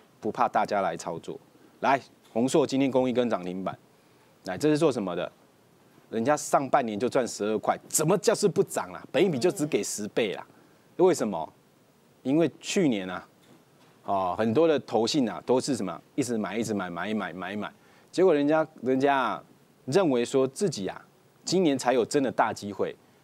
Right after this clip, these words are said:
但你把股票扛这么高，那，那，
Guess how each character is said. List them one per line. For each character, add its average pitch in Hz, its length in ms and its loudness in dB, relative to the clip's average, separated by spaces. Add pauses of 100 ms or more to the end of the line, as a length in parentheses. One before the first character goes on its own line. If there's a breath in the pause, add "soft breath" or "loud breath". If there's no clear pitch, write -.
但 220 180 2
你 190 80 4
把 165 240 4
股 131 160 -4
票 156 140 2
扛 120 260 -2
这 139 80 -2
么 117 140 0
高， 107 320 2 (480)
那， 170 240 0 (1500)
那， 175 260 -2